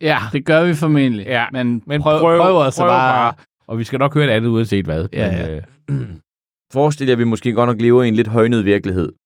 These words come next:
Speaker 3: Fordi jeg, jeg er godt klar over, at det her, det kan jo ikke lade sig gøre, egentlig. Men
Speaker 2: Mhm.
Speaker 3: gid, men gid det kunne.
Speaker 1: At have det i sit køleskab, eller hvad?
Speaker 3: Jeg g-, hvad?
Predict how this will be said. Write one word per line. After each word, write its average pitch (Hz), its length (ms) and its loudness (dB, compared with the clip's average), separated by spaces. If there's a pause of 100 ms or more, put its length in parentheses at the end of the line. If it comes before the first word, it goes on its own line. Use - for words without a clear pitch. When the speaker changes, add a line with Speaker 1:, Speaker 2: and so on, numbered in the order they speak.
Speaker 3:
Fordi 104 160 -2
jeg, 117 180 2
jeg 120 80 2
er 120 40 2
godt 123 160 -2
klar 131 120 0
over, 110 80 2
at 92 60 -2
det 107 80 -2
her, 113 80 2
det 95 120 -4
kan 110 100 -2
jo 110 40 4
ikke 117 120 -2
lade 101 100 0
sig 92 120 -6
gøre, 82 400 0 (500)
egentlig. 82 340 -2 (120)
Men 92 160 -2
Speaker 2:
Mhm. 90 80 -8
Speaker 3:
gid, 151 200 2
men 110 300 0
gid 131 160 2
det 92 160 -4
kunne. 87 340 -2 (140)
Speaker 1:
At 90 140 -2
have 117 160 0
det 131 60 0
i 117 60 0
sit 101 160 -4
køleskab, 117 500 -4
eller 69 120 -6
hvad? 71 100 0
Speaker 3:
Jeg 104 100 0 (100)
g-, - 340 -16 (100)
hvad? 110 160 0